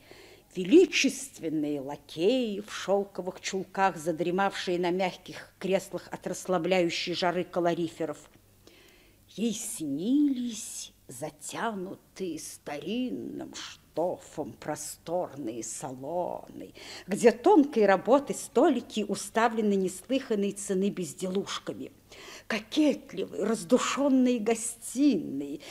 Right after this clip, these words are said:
где в пять часов принимают самых интимных друзей мужчин, прославленных и блестящих людей, внимание которых льстит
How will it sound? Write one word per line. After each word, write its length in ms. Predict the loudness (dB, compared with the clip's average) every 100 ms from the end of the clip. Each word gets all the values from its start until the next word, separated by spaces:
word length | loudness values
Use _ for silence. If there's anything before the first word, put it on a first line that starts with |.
| -14
где 240 | -6 0 0
в 120 | 0
пять 380 | 6 8 8 2
часов 580 | -4 -4 2 4 4 -2
принимают 640 | -4 0 2 4 4 2
самых 840 | -4 -10 2 4 4 2 0 0 -6
интимных 880 | -2 -2 -2 -6 -2 0 0 -2 -6
друзей 540 | -6 -6 -6 0 2 2
мужчин, 840 | 0 0 0 2 2 2 0 -6 -14 -20 -20 -20 -20 -20 -8
прославленных 1300 | -4 -4 -6 -10 0 4 6 4 4 4 2 -2 -12 -10
и 100 | -6
блестящих 1120 | -2 -4 -4 -6 0 0 2 2 0 -2 -2
людей, 580 | -4 0 6 6 6 0 -16 -20 -6
внимание 680 | 0 0 0 0 0 4 2
которых 640 | 2 -2 0 0 0 -2
льстит 640 | -6 -6 -10 -6 -6 -6